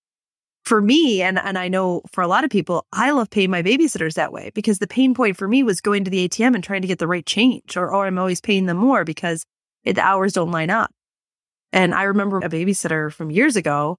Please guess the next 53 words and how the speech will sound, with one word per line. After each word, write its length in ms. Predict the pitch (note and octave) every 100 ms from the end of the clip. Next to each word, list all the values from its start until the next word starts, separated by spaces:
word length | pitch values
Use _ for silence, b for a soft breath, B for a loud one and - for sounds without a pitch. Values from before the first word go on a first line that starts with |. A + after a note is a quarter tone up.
| _
she 200 | - G3
said, 200 | F#3+ E3+
"Do 80 | G#3
you 60 |
have 80 | G3
Venmo?" 460 | D#3+ E3 F#3+ B3+ C4
I'm 120 | F#3
like, 180 | E3+ D3
"No, 140 | F3+
but 120 | D#3+ D3+
I 60 |
want 260 | D3 D#3 D#3
it. 160 | D#3 -
<laughs> 40 |
I 100 | G#3+
already 240 | C4+ D4
know 100 | E4
I 140 | - D#4
want 260 | C#4+ C4+
it 160 | G#3+ G#3+
because 240 | B3+ -
I 100 | C4+
don't 240 | B3+ A#3+ A#3+
wanna 160 | A#3+
have 120 | A#3 A3
to 60 |
go 140 | A3 A3
to 60 |
the 140 | A3+ A3
A 80 | D4
T 180 | B3+
M 200 | C4+ D#4
before 340 | A#3+ - B3 B3+
I 80 | A#3+
come 260 | - A#3
home 380 | A#3 C#4+ A#3 B3+ -
and 120 | A3+
I'm 120 | A3+
paying 340 | G#3+ C4+ C#4 B3
you 120 | A#3+
to 80 | A3
watch 260 | G#3+ A3
the 80 | -
kids." 460 | A3 E4+ - G#3 - _ _ _
And 160 | A#3+
so 160 | B3 C4
for 180 | - B3
me, 240 | C4 F4+
Venmo 360 | A3+ A3+ C4 A#3+
served 340 | - A#3+ A3 -
a 80 |
different 520 | F#3+ A#3 A3+ A3+ G#3 - _ _
problem. 720 | A#3 C4 G4 B3+ - -